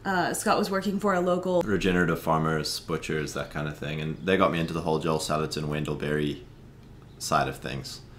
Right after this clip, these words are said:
Speaker 2: Um,
Speaker 1: So
Speaker 2: and
Speaker 1: you really got into
Speaker 2: Yeah.
Speaker 1: Wendell Berry. If, uh, World Ending Fire was really the
Speaker 2: Mm-hmm.
Speaker 1: book that, um,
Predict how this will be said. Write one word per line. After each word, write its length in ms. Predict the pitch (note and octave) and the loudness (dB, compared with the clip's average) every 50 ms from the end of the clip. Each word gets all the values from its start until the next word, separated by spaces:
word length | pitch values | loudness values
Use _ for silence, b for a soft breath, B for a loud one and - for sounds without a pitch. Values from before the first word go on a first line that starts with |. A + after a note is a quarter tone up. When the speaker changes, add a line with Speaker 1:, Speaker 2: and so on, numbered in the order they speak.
| B B B B B B - | B B B B B B -12
Speaker 2:
Um, 380 | - E2 D2+ C#2+ C#2+ C#2+ C#2+ - | -6 -4 -4 -4 -4 -6 -8 -8
Speaker 1:
So 140 | - - A3+ | 0 2 4
Speaker 2:
and 120 | G3+ A3 | 4 6
Speaker 1:
you 100 | B3+ C4+ C4 | 4 4 6
really 200 | C4 B3+ B3 A#3 | 6 8 8 8
got 200 | A3+ A3 G#3 - | 8 6 4 4
into 180 | G#3+ A3 G#3+ G#3+ | 4 2 2 2
Speaker 2:
Yeah. 60 | G3+ | 2
Speaker 1:
Wendell 220 | G3 F#3+ G3 F#3+ | 2 2 0 0
Berry. 340 | F#3 G#3 G#3 G#3 G#3 G#3 G#3 - | 2 4 4 6 6 6 6 4
If, 220 | G#3+ G#3+ - - - - - - - - | 2 0 -4 -10 -16 -18 -20 -20 -8 -2
uh, 300 | A3 G#3+ G3+ G3 F#3 E3 - - - E3+ F3 - - | 2 2 4 4 4 2 0 -2 -8 -12 -12 -10 -2
World 320 | G3+ G#3 B3 B3 C4 C4+ C4 | 4 6 8 8 8 8 6
Ending 300 | C4 B3 A#3 A3+ A3 G#3+ | 6 6 6 4 4 4
Fire 420 | G#3+ A3 G3+ F#3+ F#3+ G3 G3 F#3 | 6 6 6 6 6 6 4 4
was 300 | E3+ F#3+ F#3+ F#3+ F3+ F3+ | 2 2 0 0 -2 0
really 260 | F#3 G#3+ G#3+ G#3+ G3 F#3 | 0 2 2 4 2 2
the 80 | G3 | 0
Speaker 2:
Mm-hmm. 60 | F3+ - | 0 0
Speaker 1:
book 180 | G3 F#3+ F#3 - | 0 0 -2 -2
that, 320 | - G3 F#3 F3 - - B B B B B B B B B - | -2 0 0 0 -2 -4 B B B B B B B B B -2
um, 500 | G#3 G3+ F#3+ F3 D#3 D3 C3+ C3 A#2+ A#2 | 0 0 2 2 0 0 -2 -4 -8 -10